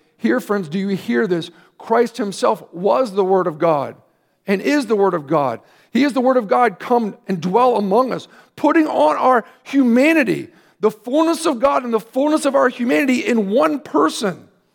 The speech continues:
dwelling with us and prophetically calling us to repent and believe the gospel,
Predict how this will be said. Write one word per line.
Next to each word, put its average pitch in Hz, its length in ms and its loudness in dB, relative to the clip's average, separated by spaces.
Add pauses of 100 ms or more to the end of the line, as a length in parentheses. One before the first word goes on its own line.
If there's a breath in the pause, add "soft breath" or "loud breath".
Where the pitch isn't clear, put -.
(800)
dwelling 254 560 0
with 190 180 -2
us 240 240 0 (300 soft breath)
and 240 160 -4
prophetically 302 720 -2
calling 277 460 -2
us 208 180 0
to - 160 -6
repent 240 460 -2
and 214 120 -8
believe 196 280 -2
the 180 80 -2
gospel, 156 580 -4